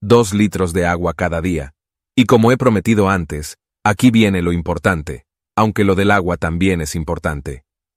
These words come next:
Tienes que comer, I C D, como si ya tuvieras el peso que quieres llegar. Pero siendo realista y recordando que el peso recomendado para perder es quinientos gramos a la semana, es decir,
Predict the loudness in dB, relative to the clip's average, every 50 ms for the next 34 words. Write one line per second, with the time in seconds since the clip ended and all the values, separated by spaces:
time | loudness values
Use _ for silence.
0 | _ _ 2 2 4 4 2 0 0 -2 -2 0 2 2 2 2 0 0 -4 -8
1 | -14 _ _ _ _ _ -4 -2 -2 -2 0 0 -2 0 2 2 0 0 -2 -6
2 | _ _ _ _ _ -2 0 0 0 2 0 0 0 0 0 0 0 0 0 0
3 | 0 0 -2 -2 -4 -2 0 -2 -2 0 -2 -6 -6 -6 -6 -2 -2 -2 -2 -2
4 | -4 -4 -4 -2 -2 -2 -2 -4 -6 -12 _ _ _ _ _ _ _ _ _ 0
5 | 2 2 2 2 2 0 2 2 2 2 2 2 2 2 2 0 -2 -4 -6 -8
6 | -8 -6 -4 -2 -2 0 0 0 0 0 -2 0 0 0 0 2 0 0 0 0
7 | 0 0 0 0 -2 -2 -2 0 -2 -2 -2 -2 -2 -2 -2 -2 -2 -2 0 0
8 | 0 0 -2 -4 -4 -6 -4 -2 -2 -2 0 0 0 0 0 -2 -4 _ _ _
9 | _ _ _ _ -2 -2 -2 0 0 2 2 2 2 0 0 0 -2 0 0 0
10 | 0 0 0 -2 -2 -2 -4 -4 -2 -4 -4 -2 -2 -2 -2 -4 -8 -10 -12 -16
11 | _ _ _ _ -4 -4 -2 -2 -2 -4 -2 -4 -4 -6 -6